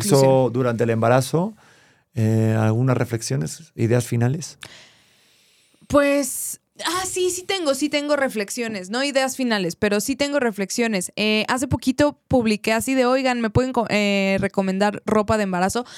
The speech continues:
Speaker 2: En mi primer embarazo no compré casi nada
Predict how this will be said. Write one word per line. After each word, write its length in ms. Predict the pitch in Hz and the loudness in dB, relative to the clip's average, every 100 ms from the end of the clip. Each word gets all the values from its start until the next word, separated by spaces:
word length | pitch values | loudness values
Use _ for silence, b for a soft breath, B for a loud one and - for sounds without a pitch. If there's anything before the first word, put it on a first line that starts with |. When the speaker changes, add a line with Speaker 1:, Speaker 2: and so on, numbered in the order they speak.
| B _ | B _
Speaker 2:
En 160 | 233 240 | -4 -2
mi 100 | 240 | -2
primer 300 | 220 226 247 | -2 -2 -2
embarazo 640 | 262 220 202 208 233 240 - | 0 0 0 -2 -2 -4 -2
no 220 | 220 214 | -2 0
compré 440 | 220 214 220 208 | -2 0 0 0
casi 380 | 202 214 233 - | -2 -4 -4 -4
nada 500 | 208 202 202 214 339 | 0 2 2 2 -2